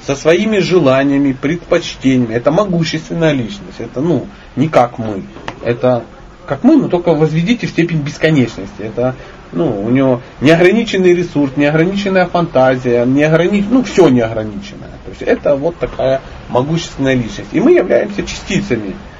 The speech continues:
такой личности, то есть мы частицы, не то, что там мы там ботинки его, да, а мы созданы для взаимоотношений,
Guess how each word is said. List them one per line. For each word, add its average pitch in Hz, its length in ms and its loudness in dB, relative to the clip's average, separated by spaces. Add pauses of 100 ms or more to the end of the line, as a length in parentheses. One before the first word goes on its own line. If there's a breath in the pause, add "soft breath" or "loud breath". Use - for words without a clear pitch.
(240 loud breath)
такой 135 280 2
личности, 196 480 -2
то 123 140 -2
есть 120 220 -2
мы 160 340 0
частицы, 160 680 0 (260 loud breath)
не 139 140 0
то, 269 140 0
что - 160 -6
там 113 140 0
мы 110 120 -4
там 101 200 -8
ботинки 110 500 -2
его, 87 240 -10
да, 190 200 0 (380 loud breath)
а 123 100 0
мы 247 300 2 (120)
созданы 196 580 4
для 165 400 2
взаимоотношений, 156 880 0